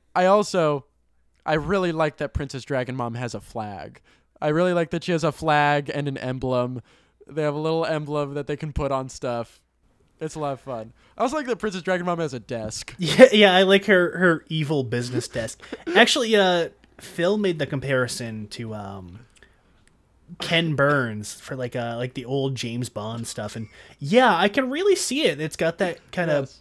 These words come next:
Speaker 2: Bond villain layer vibe to it, where it, honestly, with the, uh, the science headquarters as well, has that very, uh,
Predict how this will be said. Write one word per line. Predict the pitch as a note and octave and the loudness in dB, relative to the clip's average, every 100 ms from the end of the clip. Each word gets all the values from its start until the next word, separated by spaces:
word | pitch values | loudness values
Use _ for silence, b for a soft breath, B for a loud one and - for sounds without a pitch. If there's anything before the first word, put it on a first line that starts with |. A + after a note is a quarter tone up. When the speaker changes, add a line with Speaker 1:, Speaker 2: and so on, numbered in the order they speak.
| _ | _
Speaker 2:
Bond | B2+ A#2 C3+ C3+ B2 | -4 0 0 -2 -4
villain | A#2+ B2+ A#2+ A#2 | -6 -6 -4 -6
layer | A2+ A#2+ A#2 | -4 -4 -4
vibe | G#2+ G2+ A2 C3+ - | -6 -8 -8 -10 -10
to | A2 G2 | -10 -10
it, | F#2+ | -10
where | G#2 G#2 | -10 -10
it, | G2+ - B B B | -12 -14 B B B
honestly, | E3+ C4 C4+ | -2 -2 -2
with | G#3+ G3 | -4 -2
the, | F#3 | -2
uh, | D#3 D3 C3+ B2 G2+ - _ _ _ - | 2 0 0 -4 -8 -14 _ _ _ -14
the | C#3 C3 B2 | -10 -6 -6
science | - C3+ C3+ - | -4 -2 -4 -6
headquarters | B2+ A#2 B2+ A2 G#2 G#2+ | -8 -6 -6 -6 -8 -12
as | G2+ | -10
well, | G2+ G#2+ G2 | -10 -10 -10
has | G#2 A2 | -12 -10
that | A2 | -10
very, | A2 A#2+ A2+ A2 | -8 -8 -6 -8
uh, | G2+ | -10